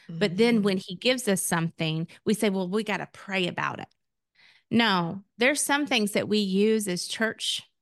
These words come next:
Speaker 1: people, God
Speaker 2: Mm-hmm.
Speaker 1: love us, that we have to step back and go, "No, we've already been praying about this.
Speaker 2: Mm-hmm.
Speaker 1: He's giving us the opportunity, but now we're backing up because it's com-, it's co-, it's not comfortable, or it's out of, um,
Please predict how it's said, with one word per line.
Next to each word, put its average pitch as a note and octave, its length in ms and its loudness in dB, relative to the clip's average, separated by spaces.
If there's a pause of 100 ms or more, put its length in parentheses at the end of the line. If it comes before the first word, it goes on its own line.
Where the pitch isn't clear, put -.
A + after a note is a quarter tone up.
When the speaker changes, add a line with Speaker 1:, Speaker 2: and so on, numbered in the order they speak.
Speaker 1:
people, C4 480 -4 (140)
God G#3 220 -2
Speaker 2:
Mm-hmm. G#3 60 -2
Speaker 1:
love G#3+ 200 -2
us, C4 260 -4 (380)
that G#3+ 200 0
we C4 280 2
have D4+ 340 -2
to G#3 160 -2
step - 320 -2
back G3 240 -2
and F#3+ 80 0
go, F#3 120 2
"No, G#3+ 180 2
we've C4+ 260 -2
already A#4+ 160 0
been G#3 180 0
praying A#3 520 0
about - 320 -6
this. - 300 -4
Speaker 2:
Mm-hmm. E3+ 200 -14
Speaker 1:
He's C#4+ 240 2
giving C#4 360 0
us A3+ 140 2
the - 120 -4
opportunity, F3+ 680 0
but F3 140 -4
now G3+ 180 -2
we're B3 120 -6
backing F#3 480 -2
up G3+ 160 0
because F3 340 -4
it's - 220 -8 (100)
com-, G3 320 0
it's - 260 -6
co-, - 200 -4
it's F3 200 -2
not F3+ 160 -2
comfortable, A#3 560 -2 (360)
or G3+ 260 2
it's F3 280 -2
out F#3+ 160 0
of, E3+ 360 -4
um, D#3+ 560 -4